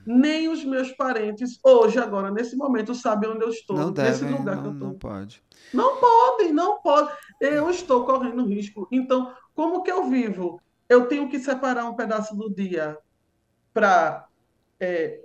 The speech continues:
Speaker 1: procurar trabalhar ainda al-, al-, alguns processos que eu tenho pra eu ter algum dinheiro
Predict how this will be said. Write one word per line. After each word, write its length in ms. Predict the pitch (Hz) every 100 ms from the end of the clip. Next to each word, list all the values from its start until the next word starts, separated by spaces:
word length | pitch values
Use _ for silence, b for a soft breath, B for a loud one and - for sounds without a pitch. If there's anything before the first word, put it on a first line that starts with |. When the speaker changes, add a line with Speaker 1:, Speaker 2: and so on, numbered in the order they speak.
| -
Speaker 1:
procurar 840 | 208 208 220 214 214 247 294 - - _ _ _
trabalhar 460 | 233 226 226 233 220
ainda 240 | 214 214
al-, 180 | 214 208
al-, 200 | 196 190 214 214
alguns 340 | 208 208 226 -
processos 500 | 240 226 214 208 -
que 100 | 226
eu 120 | 214
tenho 320 | 208 202 196
pra 100 | 208
eu 80 | 202
ter 200 | - 220
algum 300 | 262 247 240
dinheiro 600 | 220 214 196 214 311 -